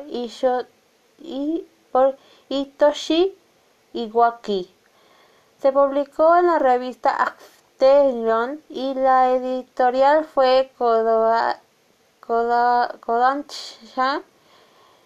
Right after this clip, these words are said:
Mm. O sea, el anime salió el veintidós de noviembre de mil novecientos ochenta y ocho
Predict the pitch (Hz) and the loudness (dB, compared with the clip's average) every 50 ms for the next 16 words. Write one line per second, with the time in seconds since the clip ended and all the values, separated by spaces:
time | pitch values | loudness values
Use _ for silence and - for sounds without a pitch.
0 | _ _ _ _ _ _ _ _ - 254 254 247 226 - - - - _ _ _ | _ _ _ _ _ _ _ _ -12 -10 -10 -10 -12 -14 -20 -20 -20 _ _ _
1 | _ _ _ - - 269 269 269 269 277 294 311 339 359 403 440 508 480 466 415 | _ _ _ -4 0 2 4 4 4 2 2 0 0 0 0 -2 -2 -2 -4 -4
2 | - 294 247 240 247 247 262 269 277 294 302 277 - - _ - 254 269 285 294 | -2 -2 -4 -4 -2 0 0 2 2 2 2 0 -2 -6 _ -2 0 2 2 4
3 | 294 302 302 311 311 311 311 311 311 - - - _ _ _ _ _ 233 262 262 | 4 4 4 4 4 2 0 -2 -4 -8 -10 -16 _ _ _ _ _ -6 -4 -4
4 | 277 285 277 277 - - 233 220 220 240 254 277 285 294 330 339 359 311 269 226 | -4 -4 -8 -14 -14 -14 -12 -8 -4 -2 -2 -2 -2 -4 -4 -4 -4 -4 -4 -4
5 | 233 233 240 240 254 269 285 277 262 226 220 220 233 254 285 302 311 320 311 269 | -6 -6 -4 -2 0 0 0 0 -2 -4 -6 -6 -8 -10 -10 -8 -6 -6 -6 -6
6 | - 233 220 220 254 240 233 220 - 226 233 254 277 277 _ - - 247 262 269 | -8 -10 -12 -10 -10 -12 -12 -10 -10 -10 -10 -10 -10 -16 _ -8 -6 -6 -4 -4
7 | 262 233 208 - - - 220 233 | -4 -6 -6 -6 -6 -6 -6 -6